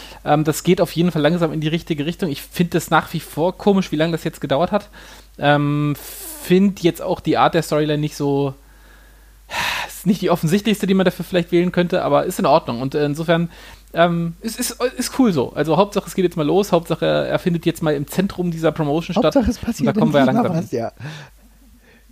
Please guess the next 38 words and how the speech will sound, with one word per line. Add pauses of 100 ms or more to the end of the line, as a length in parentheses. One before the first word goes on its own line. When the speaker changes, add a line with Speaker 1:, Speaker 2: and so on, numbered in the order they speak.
(260)
Speaker 1:
Hau-,
Hauptsache,
Speaker 2:
Ja,
Speaker 1:
Hauptsache,
Speaker 2:
das
Speaker 1:
es
Speaker 2:
ist
halt
Speaker 1:
passiert
Speaker 2:
so,
ne?
Speaker 1:
endlich
Speaker 2:
Aber
Speaker 1:
was,
Speaker 2:
ich
find
Speaker 1:
exakt.
Speaker 2:
das
ganz
nett. (360)
Äh,
was (160)
mein
heimlicher
Main
Event
sein
wird,
ist
eigentlich
Cody
gegen
M
J
F.
Ich
bin
sehr